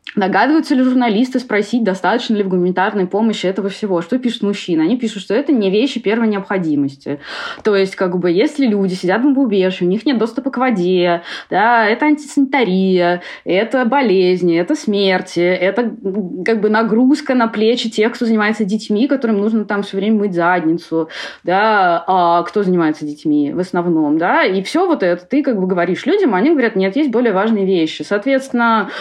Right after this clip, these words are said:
а, да, потом появляются фотографии из Бучи и новости из Бучи, и, э, тебе говорят, "О бо-", мужчины такие, "О боже, там насиловали девочек".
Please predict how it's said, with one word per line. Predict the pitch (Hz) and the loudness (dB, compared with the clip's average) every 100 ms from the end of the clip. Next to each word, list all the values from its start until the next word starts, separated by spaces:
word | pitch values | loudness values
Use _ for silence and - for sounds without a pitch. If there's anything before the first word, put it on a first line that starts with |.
| - - - | -8 -10 -6
а, | 202 220 220 214 214 208 202 202 202 202 | 0 2 4 4 4 2 2 2 2 2
да, | 202 320 285 | 2 2 2
потом | 196 294 277 | 0 0 2
появляются | 240 233 220 - | 2 0 -2 -2
фотографии | 226 226 220 220 214 | -2 0 0 0 0
из | 208 | 0
Бучи | 208 370 480 - 302 294 269 | 0 -2 -2 0 2 2 0
и | 233 240 | -2 0
новости | 240 240 220 220 - | 2 2 -2 -2 -2
из | 220 202 | -2 0
Бучи, | 196 220 - 214 185 202 | -2 -2 -2 -2 -2 -2
и, | 208 220 214 | -2 2 2
э, | 208 202 196 202 196 | 4 4 2 2 0
тебе | 214 262 | -2 0
говорят, | 247 233 226 247 | 2 2 2 0
"О | |
бо-", | 202 254 214 | 0 0 2
мужчины | 226 - 233 202 | 0 0 0 0
такие, | 202 233 | 0 0
"О | 214 | 2
боже, | 196 359 339 269 | 2 2 2 0
там | 233 294 | 2 2
насиловали | 294 294 381 339 311 | 2 0 0 2 2
девочек". | 240 311 427 349 - 233 180 | 2 0 2 0 0 -2 -2